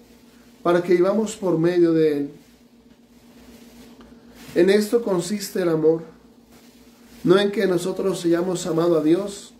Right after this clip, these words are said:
sino en que Él nos amó y nos envió a su Hijo como víctima de propiciación para nuestros pecados.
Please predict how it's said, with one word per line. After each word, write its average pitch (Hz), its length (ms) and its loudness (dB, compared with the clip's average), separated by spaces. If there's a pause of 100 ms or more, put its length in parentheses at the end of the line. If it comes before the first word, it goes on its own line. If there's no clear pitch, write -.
(720)
sino 170 240 4
en 170 80 4
que 165 240 2
Él 180 120 2
nos 185 220 -4
amó 185 340 -6 (480)
y 165 40 6
nos 180 240 2
envió 202 260 -2
a 220 60 -2
su 214 180 0
Hijo 165 420 -2 (580)
como 175 240 2
víctima 190 480 0
de 175 120 2
propiciación 190 960 -6 (500)
para 165 240 4
nuestros 160 640 -2
pecados. 151 680 -8